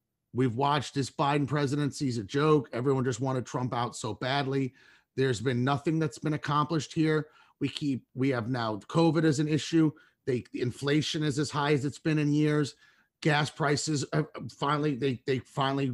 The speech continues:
just rocketed up, and there's probably room for it to rocket up more. This guy hasn't even been in a year of his four years. Gas prices have gone dramatically up.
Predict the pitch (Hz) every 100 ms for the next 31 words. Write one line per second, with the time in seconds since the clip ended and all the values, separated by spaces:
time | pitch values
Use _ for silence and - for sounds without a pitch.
0 | 107 143 - 101 123 139 - 156 139 131
1 | 143 - 123 123 117 - - 135 123 120
2 | 127 147 123 135 127 117 127 131 - 123
3 | 131 160 143 123 - 135 135 120 135 123
4 | 120 127 120 110 101 131 143 151 143 -
5 | - - 135 120 - 147 139 120 135 156
6 | 151 143 - 139 143 - 139 135 135 135
7 | 135 135 131 135 143 139 143 139 147 143